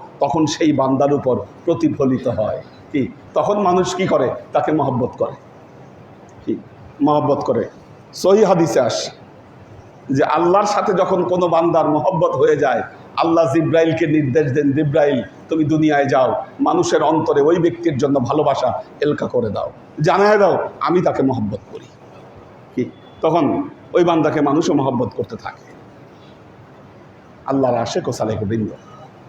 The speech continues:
কাজেই আমার নবী বলেছেন, "কুন আলেমান তাকা", যদি বাঁচতে চাও একজন আলেমান তাকা হও,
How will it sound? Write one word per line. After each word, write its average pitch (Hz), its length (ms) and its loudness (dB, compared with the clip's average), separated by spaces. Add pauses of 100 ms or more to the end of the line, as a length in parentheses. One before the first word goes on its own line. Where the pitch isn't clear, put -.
(1000)
কাজেই 131 400 0 (800)
আমার 165 260 0
নবী 156 240 2
বলেছেন, 127 440 -2
"কুন 147 280 -2
আলেমান 131 600 0
তাকা", 120 460 -4 (300)
যদি 151 200 2
বাঁচতে - 340 0
চাও 135 280 0 (320)
একজন 143 440 -2
আলেমান 131 600 0
তাকা 110 300 -2
হও, 104 280 -4